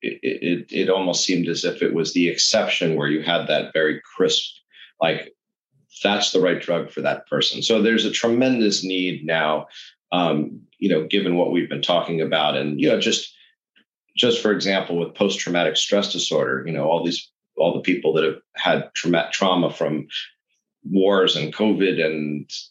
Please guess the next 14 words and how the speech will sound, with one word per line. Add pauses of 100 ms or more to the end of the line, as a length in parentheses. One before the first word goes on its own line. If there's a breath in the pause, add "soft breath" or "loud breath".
(400)
uh,
early
life (100)
traumas,
what-,
whatever
it
is, (400 loud breath)
um,
you
know,
the,
the,
uh,